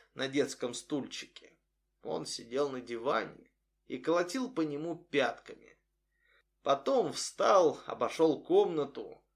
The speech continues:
заглядывая, словно по старой привычке, в каждую пепельницу. У него в детской было много кубиков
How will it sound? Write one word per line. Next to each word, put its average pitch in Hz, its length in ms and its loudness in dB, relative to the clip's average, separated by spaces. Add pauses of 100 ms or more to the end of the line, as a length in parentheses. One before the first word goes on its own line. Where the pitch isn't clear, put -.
заглядывая, 120 880 4
словно - 420 -8
по - 140 -6
старой 143 420 6
привычке, 135 680 -2
в - 120 -16
каждую 131 540 0
пепельницу. - 960 -4 (1080)
У 147 80 2
него 262 240 4
в 151 100 -2
детской 208 400 4
было 160 540 4 (160)
много 160 480 0
кубиков - 720 -6